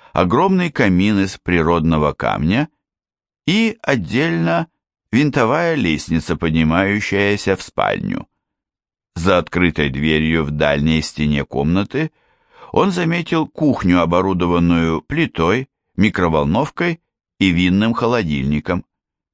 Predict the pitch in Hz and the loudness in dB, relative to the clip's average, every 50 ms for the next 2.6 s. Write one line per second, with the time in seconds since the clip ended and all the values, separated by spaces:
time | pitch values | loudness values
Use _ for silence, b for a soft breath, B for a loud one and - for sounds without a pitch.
0 | _ _ _ _ - 123 120 131 139 135 120 92 80 80 - 50 - 57 50 50 | _ _ _ _ -2 -2 2 2 0 0 0 -2 0 0 0 0 0 0 0 0
1 | 50 - - - 98 92 87 85 80 82 85 - - - 80 78 78 80 78 78 | -2 -4 -4 -2 -2 0 2 2 2 0 -2 -2 -2 -2 0 2 2 2 2 0
2 | 76 - - - 123 165 170 - 143 135 - - | 0 -2 -4 -4 -4 -4 -2 0 0 -2 -2 -2